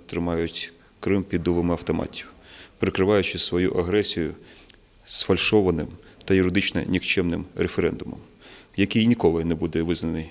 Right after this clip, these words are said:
ні Україною, ні цивілізованим світом.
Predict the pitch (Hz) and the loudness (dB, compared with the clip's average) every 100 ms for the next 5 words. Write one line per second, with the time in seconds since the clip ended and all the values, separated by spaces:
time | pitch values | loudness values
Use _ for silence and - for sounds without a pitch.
0 | - 101 113 - 85 82 - - - - | -4 -2 -2 0 -2 -2 -4 -10 -14 -20
1 | - - 98 110 104 - - - - - | -20 -2 4 4 2 -10 -20 -20 -8 0
2 | 101 92 87 98 90 85 - - - | 2 2 2 2 0 0 -4 -6 -12